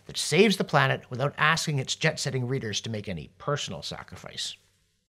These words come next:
We also note that Greenpeace wants to buy a coal mine, but they're not angling for hypocrite of the week,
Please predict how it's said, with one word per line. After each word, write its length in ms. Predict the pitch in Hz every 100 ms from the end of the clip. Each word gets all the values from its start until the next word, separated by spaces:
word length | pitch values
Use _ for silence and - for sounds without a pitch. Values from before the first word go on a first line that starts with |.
| _ _ _ _ _ _ _ _ -
We 140 | 196
also 280 | 269 330 311
note 180 | 185 156
that 160 | 135
Greenpeace 580 | 135 175 254 220 151 -
wants 220 | 131 135
to 80 | 143
buy 160 | 117 107
a 60 |
coal 280 | - 185 196
mine, 360 | 147 80 67 - _ _ _ -
but 160 | 165 160
they're 140 | 220
not 160 | 196 156
angling 340 | 143 127 123
for 120 | 107
hypocrite 420 | - 147 147 127
of 60 | 107
the 60 | 95
week, 300 | 85 85